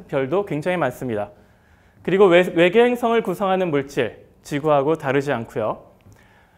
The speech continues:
외계 행성의 지각작용 역시 지구와 크게 다를 이유가 별로 없습니다. 그리고 유기물질은 자연적으로 쉽게 만들어진다. 이것도 굉장히 중요한 사실인데요.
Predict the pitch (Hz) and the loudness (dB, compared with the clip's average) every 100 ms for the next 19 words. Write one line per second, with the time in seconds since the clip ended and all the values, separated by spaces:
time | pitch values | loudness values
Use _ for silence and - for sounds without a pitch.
0 | _ _ 160 170 240 233 226 226 226 170 | _ _ 2 6 4 4 0 -2 0 0
1 | 196 - 190 190 180 135 - 202 208 160 | 0 0 0 0 0 -2 -2 -4 -4 -4
2 | 147 170 208 208 220 226 226 165 170 147 | 0 2 2 0 0 2 2 0 0 0
3 | 139 156 180 208 - _ - 139 143 127 | 0 4 2 2 -10 _ -4 0 2 2
4 | - 127 110 101 - _ - 139 131 170 | -2 -6 -6 -6 -12 _ -10 -6 0 2
5 | 247 - - _ - 151 160 190 180 - | 0 -4 -20 _ -6 -2 0 0 -2 -6
6 | 156 160 220 233 135 139 165 160 143 139 | -4 -2 -2 -6 -2 0 0 -2 -4 -2
7 | 180 180 208 - 208 202 160 139 143 135 | -4 -4 -10 -4 -2 0 0 0 0 -2
8 | 123 120 107 - 147 160 151 139 147 147 | -2 -2 -4 -4 -6 -4 -4 -4 -4 -4
9 | 139 139 135 120 123 113 110 110 - - | -6 -4 -6 -8 -8 -6 -4 -4 -4 -8